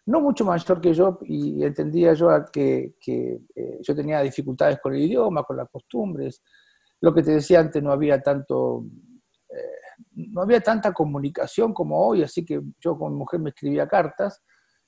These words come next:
y creo que en el Milan fue el tipo que mejor me trató y mejor me, me ayudó. Entonces, eh, es una, una forma de reconocer a alguna gente que,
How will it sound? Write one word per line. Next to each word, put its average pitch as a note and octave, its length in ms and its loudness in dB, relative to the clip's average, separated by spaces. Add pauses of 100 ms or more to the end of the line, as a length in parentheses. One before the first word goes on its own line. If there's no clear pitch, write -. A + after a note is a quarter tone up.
y D#3+ 140 -8
creo G3 220 2
que G#3+ 80 0
en G#3 80 4
el F#3 100 2
Milan G#3 320 2
fue G3+ 160 0
el F3 100 -2
tipo F3+ 220 -6
que E3 100 -6
mejor D3+ 320 -4
me E3+ 140 -4
trató D#3+ 460 -2
y F#3 80 -2
mejor E3+ 360 0
me, D3+ 460 -2 (1160)
me D#3+ 180 2
ayudó. F3+ 440 6
Entonces, E3+ 480 -2
eh, D#3+ 280 2
es D3+ 180 -6
una, D#3 280 -2
una E3+ 220 -2
forma A#3+ 380 0
de G#3 60 8
reconocer F3+ 480 0
a F#3 40 6
alguna F#3 260 0
gente F#3+ 360 -4
que, D#3+ 420 0